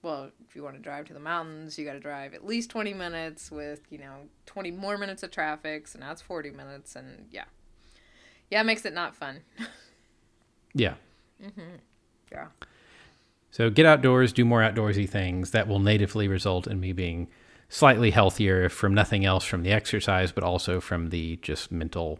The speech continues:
Speaker 2: separation.
Speaker 1: Uh, that's super funny that you say you're not gonna quantify it. And I sit here with my stack of field notes notebooks. That's at least eight notebooks high, one of which is called Outside three sixty-five,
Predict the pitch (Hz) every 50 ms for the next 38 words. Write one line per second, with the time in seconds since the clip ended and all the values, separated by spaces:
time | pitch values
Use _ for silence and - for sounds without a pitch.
0 | - _ _ - - 104 87 - - 82 73 73 76 - - 76 73 80 - _
1 | - _ _ _ _ _ _ _ _ _ _ - 208 202 190 185 180 175 160 -
2 | 185 170 170 - - 175 165 165 160 - 156 151 156 156 151 143 - 156 160 -
3 | 160 156 151 147 147 - - _ - - - - - _ _ _ _ _ _ _
4 | _ _ 190 185 175 170 160 151 107 143 160 156 147 - - 160 156 160 165 156
5 | _ 139 143 143 139 139 - _ _ _ _ _ _ _ _ _ 180 170 160 160
6 | 160 - - 156 170 - - 185 - - 175 165 165 156 151 139 156 160 - 156
7 | 139 147 156 - - _ 175 165 160 170 - _ - - 175 170 - _ - 160
8 | 165 170 170 180 175 170 175 170 - 208 185 185 - - 208 208 208 208 - -
9 | - - _ _ - 156 160 156 - - 147 147 143 170 165 151 160 - - _
10 | _ _ _ _ - 190 180 175 165 170 170 156 - 165 165 - - - 170 165
11 | 165 165 170 180 _ _ _ _ - - _ _ _ 180 170 165 160 160 165 160
12 | 160 - - 165 - _ - 165 156 151 147 147 - _ - 165 165 - - -
13 | - 160 160 165 165 - 170 165 165 - - 170 - - - 170 175 - 156 175